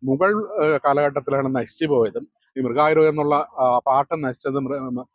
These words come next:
മുഗൾ, ഏ, പീരിയഡിലാണ്. അപ്പൊ ആ, അതിന് ശേ-, ഏ, റിവൈവ് ചെയ്ത് കൊണ്ടുവരിക എന്നുള്ളതാണ് Government of ഇന്ത്യയുടെയും,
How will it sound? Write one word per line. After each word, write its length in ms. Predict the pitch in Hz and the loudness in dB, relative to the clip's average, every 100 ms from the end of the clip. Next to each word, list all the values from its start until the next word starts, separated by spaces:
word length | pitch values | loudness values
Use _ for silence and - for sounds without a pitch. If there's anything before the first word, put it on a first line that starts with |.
| _ _ - | _ _ -4
മുഗൾ, 260 | 131 143 165 - 185 | 0 2 0 0 0
ഏ, 100 | 139 151 151 - | 0 0 -4 -12
പീരിയഡിലാണ്. 680 | 143 135 135 123 98 - - - - - 127 | -6 0 0 0 -6 -16 -20 -20 -20 -10 -4
അപ്പൊ 140 | 156 | 2
ആ, 140 | 151 202 226 | 4 4 2
അതിന് 200 | 180 208 | 2 0
ശേ-, 160 | 214 - | -2 -4
ഏ, 200 | 180 180 | 0 2
റിവൈവ് 440 | 165 156 180 208 226 | 2 2 4 4 6
ചെയ്ത് 240 | 220 202 | 6 6
കൊണ്ടുവരിക 400 | 190 170 165 196 | 4 0 2 4
എന്നുള്ളതാണ് 540 | 190 180 143 131 131 165 | 4 2 0 0 -2 0
Government 380 | 147 147 160 165 | 0 0 -2 -4
of 80 | 156 | -4
ഇന്ത്യയുടെയും, 480 | 147 151 151 160 | -2 0 2 0